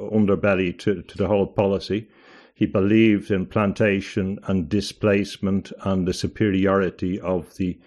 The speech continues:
the plant, the planters, if, if you like. And that, that, that, that's,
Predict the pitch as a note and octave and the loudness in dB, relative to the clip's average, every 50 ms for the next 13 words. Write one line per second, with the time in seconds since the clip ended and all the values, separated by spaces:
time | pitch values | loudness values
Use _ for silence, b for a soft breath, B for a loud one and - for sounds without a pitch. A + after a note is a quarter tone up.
0 | b b b b - F#2 - - - G#2+ G2+ F#2 F2 - _ _ - - - G2+ | b b b b -8 -8 -8 -4 -2 -2 -2 -2 -4 -8 _ _ -20 -6 -6 -6
1 | - - A2+ A2 A#2 A#2+ A2+ - G#2 F#2+ F2 - F#2 F2 - F#2+ G2 F2 F2 G2 | -4 -2 0 2 2 0 2 0 0 -2 0 -2 -6 -6 -4 -6 -8 -8 -8 -8
2 | - G#2 F#2 - G2 E2+ E2 E2 F2 G#2+ A2 - - b b b b b b b | -6 -6 -4 -4 -4 -4 -2 -2 -2 -2 -4 -6 -14 b b b b b b b
3 | - G#2 G#2 G#2 G2+ G2 F#2 F2+ - - A#2+ A2+ - - B2 F#2+ F2+ - A#2 A2 | -2 0 2 2 2 0 -2 -2 0 0 0 0 0 -2 -4 -4 0 0 0 0
4 | - - - - A2+ G#2 - - - | 0 -2 -2 -2 -2 -2 -2 -8 -16